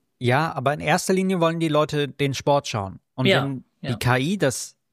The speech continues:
Speaker 1: ansatzweise so gut macht wie die, wie die Kommentatoren, dann wird's auch die ersten Fußballspiele, nicht die ganz großen, aber so die Spiele, die, die ganz, ganz viele, äh, Kollegen von mir auch zum Beispiel kommentieren, weiß ich nicht, Bologna gegen Cagliari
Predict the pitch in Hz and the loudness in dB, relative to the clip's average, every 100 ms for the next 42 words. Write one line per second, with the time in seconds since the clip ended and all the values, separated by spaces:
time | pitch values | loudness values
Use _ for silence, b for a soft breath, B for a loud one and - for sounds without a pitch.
0 | _ _ _ _ _ _ _ _ _ _ | _ _ _ _ _ _ _ _ _ _
1 | - 156 202 185 - 156 139 135 120 127 | 0 2 2 2 2 2 2 -2 -2 -2
2 | 127 117 - 107 107 107 104 110 - 117 | 0 -2 -4 -6 -4 -4 -6 -6 -4 -4
3 | 113 117 135 156 135 123 147 - 151 135 | -2 0 2 2 2 2 2 0 -2 0
4 | 143 131 139 139 135 - 143 - 139 - | 0 0 0 -4 -6 -4 -4 -2 -2 -2
5 | 131 127 123 b b b - 143 - 135 | 0 0 0 b b b -4 -2 -2 2
6 | 135 170 - - 170 196 180 160 123 123 | 2 2 -2 0 2 2 -4 -4 0 0
7 | 120 117 127 117 - 135 - 139 135 120 | 2 2 0 -2 -4 -6 -2 0 0 0
8 | 120 107 113 127 143 170 143 135 - 143 | -4 -4 -4 -2 -2 0 -2 -2 -2 2
9 | 135 131 123 - 117 117 107 - 131 143 | 4 4 2 0 2 2 0 2 2 2
10 | 143 131 131 120 123 131 127 - 123 123 | 0 0 2 0 -2 0 0 0 0 0
11 | 120 135 135 135 b b b b _ 120 | 0 2 0 0 b b b b _ -6
12 | 113 117 - 131 120 117 127 143 127 120 | -4 -6 -4 0 2 4 4 4 2 2
13 | 117 123 123 120 131 127 123 120 | 0 -2 0 0 2 2 2 2